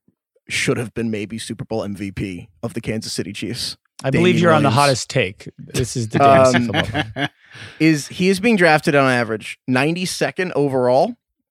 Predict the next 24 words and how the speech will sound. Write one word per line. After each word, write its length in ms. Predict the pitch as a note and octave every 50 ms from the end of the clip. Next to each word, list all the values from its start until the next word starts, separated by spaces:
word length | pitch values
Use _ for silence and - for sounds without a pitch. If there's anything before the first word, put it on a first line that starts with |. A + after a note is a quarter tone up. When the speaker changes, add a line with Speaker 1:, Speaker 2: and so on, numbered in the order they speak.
| _ _ _ _ _ _ _
Speaker 1:
He's 240 | D#3 D3+ C#3+ C3 C3
the 80 | D3+
thirty-fifth 640 | C3 - - - D3 C#3+ D3 D#3 D#3+ - F3 D#3 D3+
running 280 | D3 C3 B2 C3 C#3
back 320 | C3+ D3+ D3 - - - _ _
going, 400 | - C#3 B2+ B2 B2 B2 A#2+ - _ _ _ _ _ _ _ _
uh, 360 | C3 B2 A#2+ A#2+ A#2 A2+ - - _ _ _
in 240 | C#3 C3 B2+ B2+ - - -
draft 300 | - B2+ A#2+ B2+ C#3 -
so 160 | - D#3+ C#3+
far. 320 | - D#3+ D#3+ D#3+ E3 E3 - _ _ _ _ _ _ _ _ _ _ _ _ _ _ _ _ _ _ _
I 340 | C#3 C#3+ D3+ D3+ D3 C3+ - _ _ _ _
understand 840 | E3 F3 F#3+ A3 B3 A3+ - - - - A2 D#2+ G#1 A1+ - - - _ _ -
that 140 | A#2+ G#2+
the 80 | - A#2+
Chiefs 260 | - - B2+ G#2+ -
spent 300 | - - - A2 G2 - _
their 100 | A#2+ A2+
first 280 | - - B2 C3 - -
round 140 | C3 B2 -
pick 220 | C#3+ - - -
on 80 | A#2+ A#2+
Clyde 280 | - - A2 G#2 G#2 G2
Edwards-Helaire. 640 | F#2+ G#2+ G#2+ A#2 A#2 - B2+ B2 - - - -